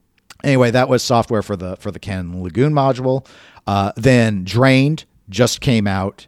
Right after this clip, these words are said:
Uh, they just, uh, Nick Baldridge, uh, for amusement only. Uh, he's, like, incorporated to, to do the third party 'cause he's building a module for that. We've,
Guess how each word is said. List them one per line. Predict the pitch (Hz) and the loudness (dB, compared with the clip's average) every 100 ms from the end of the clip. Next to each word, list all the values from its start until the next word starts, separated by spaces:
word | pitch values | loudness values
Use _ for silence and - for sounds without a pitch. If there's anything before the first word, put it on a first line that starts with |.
| _ | _
Uh, | 92 90 87 85 90 | -8 -6 -4 -6 -4
they | 104 101 | -4 -2
just, | 110 - - | -4 -6 -6
uh, | 101 90 | -4 -4
Nick | 95 117 | -2 -2
Baldridge, | 110 104 101 101 98 92 - _ - | 0 0 0 -2 -2 -6 -16 _ -10
uh, | 82 | -8
for | 90 113 110 | -6 -2 0
amusement | 107 104 90 95 | 0 -2 -4 -8
only. | 95 101 98 98 92 _ _ - | -6 -6 -4 -6 -8 _ _ -16
Uh, | 85 87 85 - | -12 -10 -12 -14
he's, | 92 95 - - 101 _ - | -12 -10 -12 -14 -18 _ -14
like, | 107 98 - | -8 -8 -8
incorporated | 107 - 120 - 107 101 101 92 | -10 -2 -2 0 0 0 -2 -4
to, | 95 90 - | -2 -2 -4
to | 95 92 | -4 -4
do | 95 92 98 | -4 -4 -2
the | 98 | -2
third | - 101 | -2 -2
party | 113 | 0
'cause | 113 107 | -2 0
he's | 120 104 | -2 -4
building | - 98 104 113 107 | -4 -4 -2 -4 -4
a | |
module | 92 104 117 98 - | -2 0 0 -2 -6
for | 98 | -6
that. | 95 95 113 | -2 -2 -2
We've, | 104 104 | -2 -4